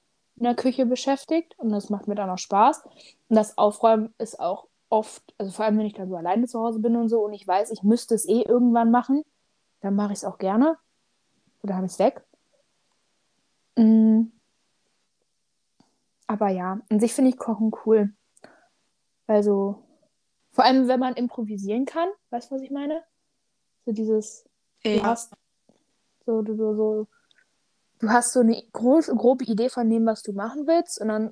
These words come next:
Speaker 1: kannst du aber noch andere Sachen mit reinhauen und dann, das find ich cool. Und
Speaker 2: Ja.
Speaker 1: ernähren, ich versuch mich gesund zu ernähren, aber es klappt halt nicht. Also das Ding ist,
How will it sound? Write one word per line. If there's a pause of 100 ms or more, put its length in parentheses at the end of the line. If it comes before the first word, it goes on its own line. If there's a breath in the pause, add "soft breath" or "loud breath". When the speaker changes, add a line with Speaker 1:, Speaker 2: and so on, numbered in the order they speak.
Speaker 1:
kannst
du
aber
noch
andere
Sachen
mit
reinhauen
und
dann, (540)
das
find
ich (160)
cool. (1600 loud breath)
Und
Speaker 2:
Ja.
Speaker 1:
ernähren, (100)
ich
versuch
mich
gesund
zu
ernähren,
aber
es
klappt
halt
nicht.
Also
das
Ding
ist,